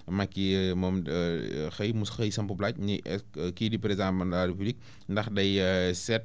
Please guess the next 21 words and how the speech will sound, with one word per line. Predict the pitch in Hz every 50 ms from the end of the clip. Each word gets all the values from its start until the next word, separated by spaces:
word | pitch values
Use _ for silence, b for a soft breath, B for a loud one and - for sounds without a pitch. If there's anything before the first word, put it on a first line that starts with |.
| - -
li | 95 98 101
nga | 98 95
xamante | 95 98 95 92 90 98 92
ni | 92 90
nii | 90 92 98 131 B B B B B -
wala | 90 92 95
day | 95 104 98 104 110
jéem | 104 107 107 104 101 98
a | 95
daw | 113 104 98 101 107 117 113
li | 85 92 98
nga | 101 98
xamante | 95 104 92 95 98 98
ni | 92 92
moom | 92 95 92 92 92
mooy | 92 90 87 87
wala | 85 95 95 95 92
day | 92 101 98 98 107
jéem | 101 101 95 95
a | - - - -
aar | 117 117 113 104